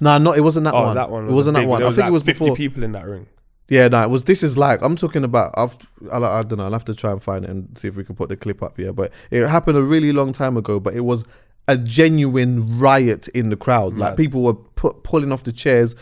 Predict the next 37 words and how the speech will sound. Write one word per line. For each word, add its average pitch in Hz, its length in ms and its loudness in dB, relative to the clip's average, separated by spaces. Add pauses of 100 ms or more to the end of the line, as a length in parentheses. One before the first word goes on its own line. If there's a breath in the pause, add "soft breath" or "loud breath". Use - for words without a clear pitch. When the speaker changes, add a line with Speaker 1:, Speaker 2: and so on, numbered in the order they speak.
(120 soft breath)
Speaker 1:
and 127 100 0
smacking 139 460 -2
each 123 180 -4
other 120 180 -2
with 117 140 -2
it 98 40 -4
and 117 100 -4
everything. 123 260 -4
It 104 40 -4
was 107 100 -4
a 120 80 -4
proper 175 380 0
mad 165 280 -4
thing. 92 240 -10 (760 soft breath)
But, 131 240 6
um, 135 120 2
yeah, 139 120 2
I'll 123 60 4
find 156 280 2
it 101 80 -4
and 110 120 -2
I'll 107 100 -2
send 113 180 -6
it - 100 -10
to 107 100 -6
you 104 60 0
anyway. 98 280 -6 (240 soft breath)
All 143 80 6
right, 147 80 6
let 214 80 6
me 247 80 4
ask 214 260 4
you 170 60 -2
this 143 200 -2
then 113 180 -2
before 587 260 6
we - 60 4